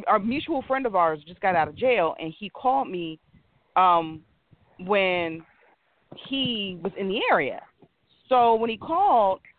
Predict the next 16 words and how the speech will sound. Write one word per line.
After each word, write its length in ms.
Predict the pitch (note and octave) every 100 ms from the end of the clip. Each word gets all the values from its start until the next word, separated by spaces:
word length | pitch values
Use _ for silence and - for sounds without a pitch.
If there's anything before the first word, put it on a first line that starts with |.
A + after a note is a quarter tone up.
| _ - A3+
we 80 | D#4+
chatted 300 | C#4+ G#3 F#3+
briefly, 640 | F#3+ G3 - G3 F#3+ F#3 -
and, 240 | F3 E3+ -
um, 420 | D#3+ E3 E3 D3+ D3+ - _ -
I 60 |
was 40 | F#4+
like, 100 | A4
"Yeah, 440 | D5 D5 C5 B4+ G#4+
yeah, 60 |
we 80 | A4
should 120 | F#4
play 100 | G4+
catch 260 | G4 G#4+ D#4+
up." 200 | - - _ _ _ -
So 400 | C4 A#3+ A3+